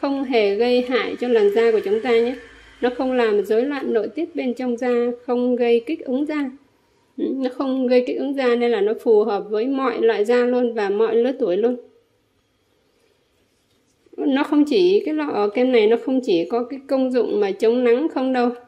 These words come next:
mà lọ kem này còn chứa rất nhiều các cái thành phần dưỡng ẩm và bảo vệ da như là bơ hạt mỡ này,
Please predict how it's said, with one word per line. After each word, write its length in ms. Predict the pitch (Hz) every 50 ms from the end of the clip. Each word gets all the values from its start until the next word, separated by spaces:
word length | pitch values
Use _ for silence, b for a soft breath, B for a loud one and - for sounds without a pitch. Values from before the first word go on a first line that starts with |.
| _ _ -
mà 100 | - 208
lọ 160 | 208 202 208
kem 220 | - 233 233 240
này 140 | 233 214 208
còn 220 | 202 208 196 196 196
chứa 200 | - 240 254 269
rất 200 | 277 320 320 -
nhiều 240 | 269 247 233 214 202 202
các 100 | - - -
cái 100 | 302 -
thành 240 | - 247 214 208 202 -
phần 320 | - 226 214 208 208 202 196
dưỡng 320 | 208 226 226 - 302 311
ẩm 340 | 440 220 180 180 175 190 220
và 120 | 233 220
bảo 240 | 202 190 185 180 190
vệ 240 | 220 233 214 202 208
da 260 | 208 247 240 240 240
như 180 | 240 240 240 233
là 220 | 226 214 202 190 B B B B B B B B _ -
bơ 220 | 240 233 240 240
hạt 300 | 240 240 247 220 - -
mỡ 260 | 208 208 202 - - 294
này, 280 | 311 285 226 - B